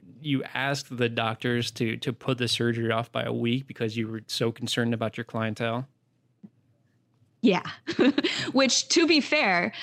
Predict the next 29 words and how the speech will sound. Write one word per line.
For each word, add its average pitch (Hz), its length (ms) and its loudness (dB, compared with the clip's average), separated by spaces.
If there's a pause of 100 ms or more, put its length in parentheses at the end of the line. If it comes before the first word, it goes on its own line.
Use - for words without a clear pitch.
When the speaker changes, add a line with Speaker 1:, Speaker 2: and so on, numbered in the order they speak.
(200)
Speaker 2:
those 233 300 4
clients 240 640 2
would 233 240 4
have 214 200 2
one 185 140 2
hundred 285 340 4
percent 185 320 0
understood. 156 680 -4
Speaker 1:
Yeah. 123 240 0
Speaker 2:
They 233 140 4
would 214 180 4
one 180 120 2
hundred 339 360 2
percent 180 360 2
have 185 180 2
Speaker 1:
For 180 80 2
Speaker 2:
said, 170 120 2
Speaker 1:
sure. - 160 4
Speaker 2:
"Yeah, 226 200 2
let's - 260 -2
reschedule. 208 520 2
Let 180 180 0
me 185 100 4
know. 180 320 4
What, 170 200 -2
no 185 200 4
big 170 200 -2
deal." 202 460 0 (440)
But 185 420 2